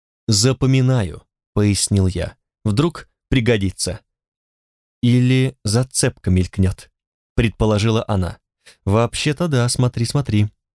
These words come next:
Я вот даже когда на Кощея смотрю, иногда такая умная мысль выскользнет, даже стыдно. Представляешь, смотреть на Кощея и думать про умное.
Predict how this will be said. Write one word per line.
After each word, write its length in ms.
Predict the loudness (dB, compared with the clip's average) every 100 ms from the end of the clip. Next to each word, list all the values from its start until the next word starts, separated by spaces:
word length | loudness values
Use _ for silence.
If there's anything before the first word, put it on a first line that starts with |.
| _ _ _ _ -4
Я 180 | 0 0
вот 140 | 2
даже 240 | 0 0 -2
когда 360 | -2 0 2
на 140 | 0 0
Кощея 460 | -2 -4 -2 -2
смотрю, 480 | 0 -2 -4 -10 -12 _ _ _ _
иногда 400 | 0 0 2 -2
такая 540 | 0 -6 -4 -2 0 0
умная 400 | 2 2 2 2
мысль 340 | 0 0 0
выскользнет, 800 | 0 0 0 -4 -4 -10 -12 _
даже 260 | -2 0 -2
стыдно. 480 | -2 -4 -4 -10 -12 _ _ _ _ _ -2
Представляешь, 720 | 0 0 0 0 0 -2 -6 _ _ _
смотреть 600 | -2 0 0 0 -2 -2
на 160 | 2 2
Кощея 640 | 0 -4 -2 0 0 0 -4 _
и 100 | -2
думать 420 | 0 2 2 2
про 180 | 0 -2
умное. 460 | 0 2 0 -4 -10